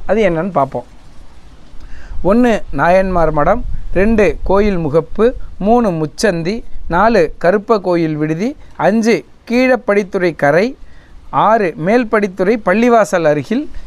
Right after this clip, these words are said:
ஏழு மதராசாவில், எட்டு கடைத்தெரு முகப்பில், ஒம்பது பள்ளிக்கூடத்தில், பத்து சந்தைப்பேட்டையில், பதினொன்னு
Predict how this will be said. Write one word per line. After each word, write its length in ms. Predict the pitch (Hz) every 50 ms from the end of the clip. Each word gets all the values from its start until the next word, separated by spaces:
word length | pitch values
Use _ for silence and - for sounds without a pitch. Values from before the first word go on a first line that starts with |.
| - -
ஏழு 460 | 175 202 226 247 247 233 190 151 - 117 143
மதராசாவில், 800 | 160 170 185 202 214 214 185 - - 160 147 143 165 220 277 240 - - - - -
எட்டு 420 | - 190 196 - - 277 226 170 - -
கடைத்தெரு 500 | - 175 196 233 240 - - 220 190 180
முகப்பில், 540 | 160 160 139 165 160 156 - 208 247 320 254 - - - - -
ஒம்பது 540 | - 185 214 233 233 269 254 240 196 165 - - -
பள்ளிக்கூடத்தில், 880 | 165 170 208 233 240 220 - - 185 165 160 147 - - 214 262 285 - - - - - -
பத்து 460 | - 190 202 196 - - 277 240 190 - - - -
சந்தைப்பேட்டையில், 840 | 165 175 220 220 240 220 196 202 180 165 165 165 180 214 269 294 - - - - - - - - -
பதினொன்னு 540 | 175 208 247 262 262 254 240 214 175 151